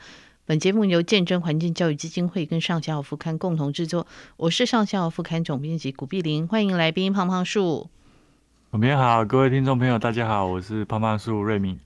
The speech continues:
Speaker 1: 是，我们，呃，上一集有讲到，呃，台中的自然科学博物馆里面的植物园哈，那今天我们就想继续在台中，因为台中还是有很多，哎，这个很好的这个，呃，可以观赏植物的资源哈，像中兴大学，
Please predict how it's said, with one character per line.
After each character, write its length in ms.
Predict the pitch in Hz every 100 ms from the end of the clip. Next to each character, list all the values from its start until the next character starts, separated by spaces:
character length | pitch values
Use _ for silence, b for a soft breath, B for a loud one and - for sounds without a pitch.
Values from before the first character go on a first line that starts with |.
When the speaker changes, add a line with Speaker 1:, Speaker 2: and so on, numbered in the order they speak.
| _
Speaker 1:
是， 460 | - 220 202 170 B B -
我 100 | 185
们， 260 | 190 240 254 B
呃， 340 | - 160 151 156
上 260 | - 240
一 60 | 185
集 160 | - 151
有 180 | 160
讲 380 | 170 - 135 135
到， 300 | 139 156 139 123
呃， 200 | 147 131
台 280 | 135 - 131
中 340 | 151 - 165 165
的 220 | 139 127
自 180 | 139 175
然 180 | 143 135
科 160 | -
学 180 | 151 -
博 200 | 120 135
物 60 | 143
馆 200 | 127 113
里 120 | 98
面 180 | 151 143
的 80 | 120
植 220 | - 135
物 160 | 156 143
园 320 | 131 - 131
哈， 200 | - 87
那 120 | 190 214
今 200 | - 262
天 140 | 269
我 80 | 165
们 120 | 160
就 120 | 202
想 240 | 196 - - 151
继 200 | - 240
续 160 | - 175
在 160 | 165
台 220 | 147 139
中， 260 | 147 165 160
因 80 | 175
为 120 | 156
台 180 | - 151
中 260 | 202 214 220 B B -
还 140 | -
是 140 | 240
有 260 | 262 151 117 -
很 320 | - 143 139
多， 280 | 170 180 180 170
哎， 280 | 151 127 131
这 120 | 175
个 100 | 143
很 200 | - 170
好 200 | - -
的 160 | - 139
这 140 | 147
个， 200 | 143 135 B B B
呃， 120 | - 147
可 140 | 175
以 140 | 160
观 220 | - 165 175
赏 220 | 135 131
植 180 | - 135
物 100 | 165
的 140 | 147
资 260 | 131 - 151
源 240 | 147 113
哈， 200 | 131 143
像 200 | - 175
中 180 | 175 180
兴 200 | 180 170
大 180 | 165 143
学， 300 | - 98